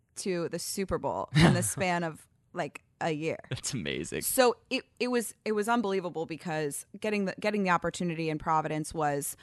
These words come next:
Speaker 1: spectacular. I went, I jumped, you know, pretty much a hundred, about a hundred market sizes, you know, for people, you know,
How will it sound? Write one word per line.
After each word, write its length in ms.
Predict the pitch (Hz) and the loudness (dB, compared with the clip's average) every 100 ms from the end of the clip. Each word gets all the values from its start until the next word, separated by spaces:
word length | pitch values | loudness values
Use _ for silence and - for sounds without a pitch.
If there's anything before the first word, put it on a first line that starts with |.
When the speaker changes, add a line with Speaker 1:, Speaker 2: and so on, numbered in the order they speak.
| - - _ _ _ _ | -20 -20 _ _ _ _
Speaker 1:
spectacular. 760 | - - - - 175 170 170 156 | -8 -2 -2 2 2 2 2 2
I 80 | 160 | 2
went, 240 | 170 165 - | 2 0 -2
I 80 | 175 | -4
jumped, 460 | 196 175 - - - | 0 -2 -2 -10 -8
you 120 | 175 | -6
know, 240 | 151 147 - _ _ - | -4 -6 -10 _ _ -8
pretty 180 | 240 214 | -4 -2
much 180 | 170 - _ - | -4 -8 _ -8
a 60 | - | -4
hundred, 320 | - 208 196 | 4 4 4
about 180 | - 190 | 2 2
a 40 | 185 | 4
hundred 480 | 202 180 175 147 - | 2 2 -2 -6 -8
market 340 | 190 165 160 - | 0 0 0 -2
sizes, 500 | 139 147 151 139 175 | 0 0 0 -4 -2
you 80 | |
know, 140 | 160 139 | -2 -4
for 200 | - 151 | -4 -8
people, 440 | - 147 151 123 - - | -6 -6 -4 -4 -8 -8
you 100 | 175 | -4
know, 180 | 135 | -4